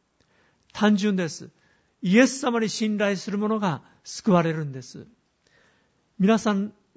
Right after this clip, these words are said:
の生活の中で、何がしかの毒が回っている。何らかの試練の中にある。今、痛みの中にある。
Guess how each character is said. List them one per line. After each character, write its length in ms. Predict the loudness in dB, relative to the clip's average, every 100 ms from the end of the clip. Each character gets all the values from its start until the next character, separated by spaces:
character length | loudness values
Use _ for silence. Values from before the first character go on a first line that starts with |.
| _ -16 -4
の 300 | -2 -2 -6 _
生 260 | -2 0 0
活 220 | -2 -2
の 100 | -2
中 220 | -2 -4
で、 200 | -6 -10 _ _ _ _ _
何 340 | 2 4 4
が 120 | 2
し 100 | -4
か 100 | -6
の 100 | -6 0
毒 320 | 0 0 -2
が 120 | -2
回 240 | 0 -2
っ 20 | -4
て 180 | -6
い 40 | -6
る。 180 | -6 -14 _ _ _ _ _ _
何 300 | -2 0 0
ら 120 | -2
か 100 | -8
の 120 | -14 -10
試 180 | -4
練 180 | -2 -2
の 80 | -2
中 240 | -4 -2
に 100 | -2
あ 140 | 0 0
る。 140 | -2 -10 _ _ _ _ _ -4
今、 260 | 0 0
痛 240 | 0 0 0
み 100 | 0
の 120 | -2
中 220 | -4 -6
に 120 | -6
あ 100 | -6
る。 120 | -8